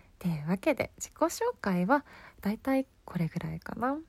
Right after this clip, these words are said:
うん。<laughs> ちょっとね、いろんな恥ずかしい話もしちゃいましたけれども、じゃあ明日から頑張っておしっことうんち取っていきますので、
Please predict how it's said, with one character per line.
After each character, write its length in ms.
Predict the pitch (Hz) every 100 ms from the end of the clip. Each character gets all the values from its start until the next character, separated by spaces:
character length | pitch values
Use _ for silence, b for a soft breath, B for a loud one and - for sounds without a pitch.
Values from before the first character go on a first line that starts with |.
| -
う 20 |
ん。 480 | 196 202 196 185 175
<laughs> 1900 | 196 196 208 220 190 190 - _ - _ _ _ _ - - - - - -
ち 60 | -
ょ 20 |
っ 20 |
と 100 | -
ね、 100 | 170
い 80 | 165
ろ 120 | 165
ん 40 | 160
な 60 |
恥 180 | 165 175
ず 40 | -
か 120 | 175
し 240 | - 165
い 20 | 175
話 380 | - 170 -
も 200 | 165 170 -
し 140 | -
ち 60 | 175
ゃ 40 |
い 60 | 165
ま 160 | 156
し 80 | 165
た 120 | -
け 160 | 185 254
れ 120 | 262
ど 160 | - 202
も、 200 | 180 - B B B B B
じ 100 | -
ゃ 60 | 156
あ 120 | 151
明 40 |
日 240 | 156 - -
か 160 | 170
ら 180 | 180 185 B B B
頑 220 | 196 202
張 120 | 220
っ 40 | 233
て 300 | - 185 175
お 80 | 175
し 160 | - 185
っ 60 |
こ 120 | - -
と 160 | 190
う 80 | 175
ん 160 | 175 175
ち 220 | - 180
取 160 | 175
っ 20 | -
て 180 | -
い 80 | 156
き 160 | - 190
ま 180 | 208 254
す 140 | 302
の 200 | 302 285
で、 220 | 240 -